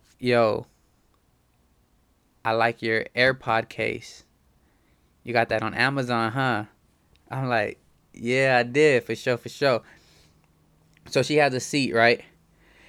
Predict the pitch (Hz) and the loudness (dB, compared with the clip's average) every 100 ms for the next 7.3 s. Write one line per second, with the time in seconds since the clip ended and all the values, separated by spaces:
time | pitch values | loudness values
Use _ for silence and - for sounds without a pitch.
0 | - 127 131 123 123 175 180 180 131 110 | -8 -2 -2 0 0 4 4 4 -4 -4
1 | - _ _ _ 139 160 165 - 147 143 | -10 _ _ _ 0 0 -2 2 2 4
2 | 165 254 - 170 160 139 226 233 190 202 | 6 6 4 0 0 0 4 4 4 2
3 | 190 175 147 139 - 139 151 139 131 139 | 0 0 2 2 2 -2 -2 -4 -2 -2
4 | 127 123 113 110 113 110 - 113 - 110 | 0 -2 0 0 -2 -4 -6 -6 -6 -10
5 | - _ _ _ _ _ _ _ _ _ | -12 _ _ _ _ _ _ _ _ _
6 | - 131 143 - _ _ - 135 135 143 | -6 -4 -4 -8 _ _ 0 0 2 -2
7 | - - - | -4 -18 -20